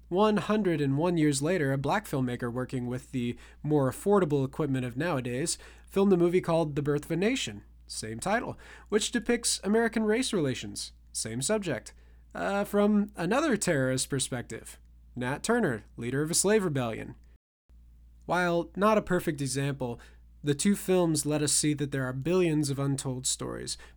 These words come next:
billions of possible narrative innovations,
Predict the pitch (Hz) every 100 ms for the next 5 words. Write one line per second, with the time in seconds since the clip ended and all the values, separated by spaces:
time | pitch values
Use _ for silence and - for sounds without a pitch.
0 | 151 175 196 170 139 135 - 151 139 -
1 | - 165 160 143 143 143 160 156 156 151
2 | 139 135 - 151 135 151 160 - 113 117
3 | -